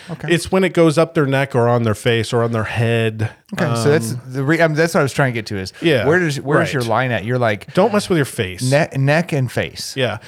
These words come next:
Speaker 1: Not
Speaker 2: Like, I wanna
Speaker 1: good.
Speaker 2: see a, a, a face that is natural looking.
Speaker 1: You have to be able to cover it up.
Speaker 2: Yeah. Well, uh,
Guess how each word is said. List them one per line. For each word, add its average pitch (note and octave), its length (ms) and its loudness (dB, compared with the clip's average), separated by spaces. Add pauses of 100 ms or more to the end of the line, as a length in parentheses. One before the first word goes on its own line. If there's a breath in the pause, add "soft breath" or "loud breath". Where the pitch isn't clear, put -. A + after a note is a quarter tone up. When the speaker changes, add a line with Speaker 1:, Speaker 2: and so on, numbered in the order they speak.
(160 loud breath)
Speaker 1:
Not B2 140 2
Speaker 2:
Like, A#2 80 0
I G3+ 100 2
wanna C#4+ 180 4
Speaker 1:
good. - 40 -2
Speaker 2:
see D3+ 460 -2
a, C#3+ 40 2
a, C3 160 4
a B2+ 80 -2
face D3 480 -2
that - 400 -6
is G#2+ 160 -4
natural G2 380 -4
looking. F#2 160 -6
Speaker 1:
You C#3+ 60 2
have C#3+ 80 -2
to D3+ 60 -6
be C#3 80 2
able C3 140 2
to A#2+ 60 -2
cover A#2 280 0
it F#2+ 60 -2
up. - 160 -8 (200)
Speaker 2:
Yeah. F#2+ 260 -10 (1300 loud breath)
Well, D3+ 480 2 (680)
uh, B2+ 500 4